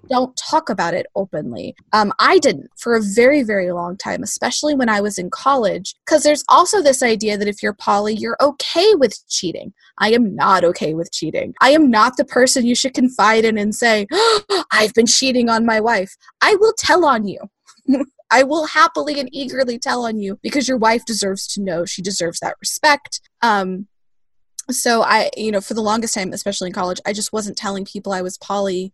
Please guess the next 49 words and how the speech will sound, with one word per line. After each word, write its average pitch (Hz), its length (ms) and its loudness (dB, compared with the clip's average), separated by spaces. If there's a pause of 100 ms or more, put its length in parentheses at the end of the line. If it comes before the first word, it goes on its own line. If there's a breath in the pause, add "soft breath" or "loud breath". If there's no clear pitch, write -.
(120)
because 214 300 -6
it, 214 240 -2
it 185 240 -4 (140)
it 233 280 -4
put, - 260 0
when 220 160 -4
I 202 80 0
did 262 320 -2
do 233 160 -2
it, 196 160 -2
it 208 100 -4
put 247 140 -10
me 247 100 0
in 220 80 -2
a 202 60 -6
lot 190 180 -2
of 190 160 -6
weird 185 260 -6
situations 190 840 -6 (100)
where 220 120 0
I 202 120 2
found 277 420 0
out 240 240 2
things 190 640 -8 (160 soft breath)
that 214 140 0
I 220 80 2
just, 208 280 -6
I 190 60 -4
didn't 180 260 -8
know 190 120 -4
how 190 120 -6
to 180 100 -4
deal 185 260 -6
with 180 180 -6
at - 80 -20
the - 100 -20
time. 185 560 -2
I - 60 -12
know 190 140 -6
how 190 80 -6
to 180 60 -4
deal 180 200 -8
with 165 160 -6
now 185 240 -6
somebody 165 340 -8
telling 151 300 -8
me 156 100 -12
they're 156 140 -8
cheating. 135 440 -10